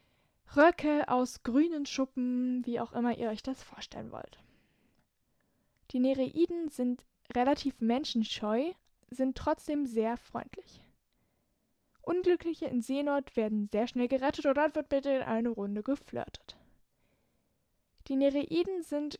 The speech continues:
genauso wie die Najaden extremst eitel. Sie kämmen stundenlang ihre Haare, mit,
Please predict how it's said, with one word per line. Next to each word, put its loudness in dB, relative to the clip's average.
genauso 2
wie -4
die 0
Najaden 0
extremst -6
eitel. -4
Sie -6
kämmen -2
stundenlang -2
ihre -6
Haare, 0
mit, -4